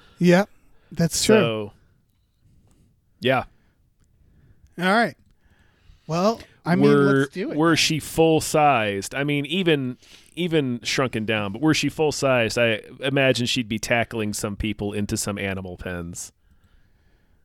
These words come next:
Speaker 2: in the
Speaker 1: Right.
Speaker 2: zoo <laughs> car.
Speaker 1: Yeah.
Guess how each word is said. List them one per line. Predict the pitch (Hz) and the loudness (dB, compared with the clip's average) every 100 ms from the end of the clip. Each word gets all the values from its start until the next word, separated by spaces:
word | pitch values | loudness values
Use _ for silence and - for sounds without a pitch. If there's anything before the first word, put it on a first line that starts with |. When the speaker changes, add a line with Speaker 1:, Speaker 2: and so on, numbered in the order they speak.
| _ | _
Speaker 2:
in | 117 113 | -2 0
the | 107 | 2
Speaker 1:
Right. | |
Speaker 2:
zoo | 117 139 131 | 2 4 2
<laughs> | |
car. | 139 - 151 - - - - _ _ _ _ _ _ _ - _ _ _ _ _ _ _ _ _ - | 0 -4 -6 -6 -8 -8 -10 _ _ _ _ _ _ _ -20 _ _ _ _ _ _ _ _ _ -4
Speaker 1:
Yeah. | 165 185 | 0 2